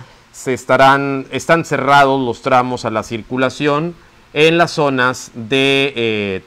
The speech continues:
Totomoxtle, Martínez de la Torre, en el entronque con Nautla, el tramo Tihuatlán-Totomoxtle a cargo de, eh, Capufe, el puente de Nautla a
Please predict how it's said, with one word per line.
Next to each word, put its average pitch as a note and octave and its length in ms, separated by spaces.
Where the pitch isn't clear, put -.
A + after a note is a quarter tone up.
Totomoxtle, C3+ 760
Martínez A#2+ 520
de C3+ 100
la C#3 200
Torre, E3 280
en C#3 80
el G#2+ 120
entronque G#2+ 440
con C#3+ 200
Nautla, F#3 500
el A2+ 160
tramo C#3 340
Tihuatlán-Totomoxtle B2+ 1500
a C3 60
cargo A#2 300
de, A#2+ 320
eh, A#2 180
Capufe, F#3+ 460
el C#3 100
puente B2+ 400
de C3 120
Nautla D#3 680
a G#2+ 180